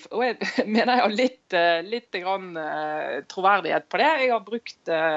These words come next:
jeg holdt på å si nitti prosent av livet mitt utenfor Oslo. Jeg har brukt absolutt største delen av mitt journalistliv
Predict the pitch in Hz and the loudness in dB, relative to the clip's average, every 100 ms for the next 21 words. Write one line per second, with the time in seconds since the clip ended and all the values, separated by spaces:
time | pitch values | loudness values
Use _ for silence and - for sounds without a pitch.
0 | 151 151 - 175 208 208 208 233 - 151 | -2 -4 -10 -10 -2 0 2 0 -2 -6
1 | 156 196 202 165 185 160 147 151 156 - | -2 -2 0 0 0 0 -2 -2 -6 -2
2 | - 156 - 156 156 190 - _ - - | 0 0 2 2 2 -2 -4 _ -6 -2
3 | 247 - - 175 180 - 170 170 170 185 | -2 -4 -4 -2 -2 0 0 0 0 2
4 | 160 160 151 - 165 165 180 - | 2 -2 -4 -4 -2 -2 -6 -4